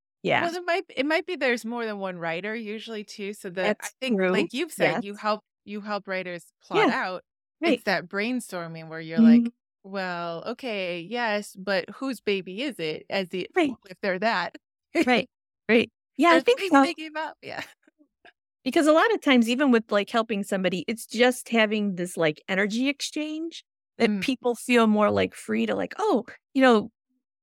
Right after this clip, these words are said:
Speaker 1: they'll, you know, they, I'd suggest something," and they're like, "Yeah, but," it triggers some other thing.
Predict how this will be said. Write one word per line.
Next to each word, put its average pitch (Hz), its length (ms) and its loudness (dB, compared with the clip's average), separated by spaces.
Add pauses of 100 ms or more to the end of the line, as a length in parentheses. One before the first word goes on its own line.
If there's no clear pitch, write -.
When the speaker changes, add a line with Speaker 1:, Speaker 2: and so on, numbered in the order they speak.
(180)
Speaker 1:
they'll, 214 320 2 (300)
you 240 120 6
know, 214 60 6
they, 202 140 4 (140)
I'd 214 220 2
suggest 190 440 0
something," 196 360 0
and 196 80 0
they're 214 80 0
like, 247 100 -2 (280)
"Yeah, 440 240 2
but," 254 200 4 (220)
it 233 140 -2 (160)
triggers 226 360 2
some 190 200 0
other 202 200 0
thing. 143 340 -14